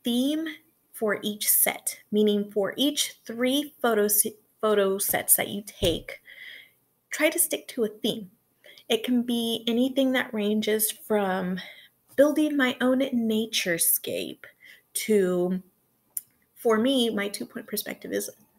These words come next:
living the life, which is focused on home and playing with toys, and, uh, my husband is reading a lot of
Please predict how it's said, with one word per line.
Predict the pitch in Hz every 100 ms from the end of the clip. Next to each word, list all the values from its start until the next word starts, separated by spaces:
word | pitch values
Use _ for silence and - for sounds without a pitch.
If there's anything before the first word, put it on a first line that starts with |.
| _
living | - 285 277 277 277 285 285
the |
life, | 285 262 202 214 214 -
which | 226 226 220 -
is | 226 214 208 - -
focused | 233 233 240 - -
on | 202 190 190
home | 185 - 240 233 233 233 233 240 - - -
and | 208 190 185
playing | 180 185 185
with | 180 -
toys, | - 262 247 240 233 233 220
and, | - 196 185 180 180 180 - _ _ _ - _ -
uh, | 202 - 202
my | 190 180
husband | 190 214 202 202 185
is | - 185 196 _
reading | 180 175 175
a | 165
lot | 185 165 156
of | 156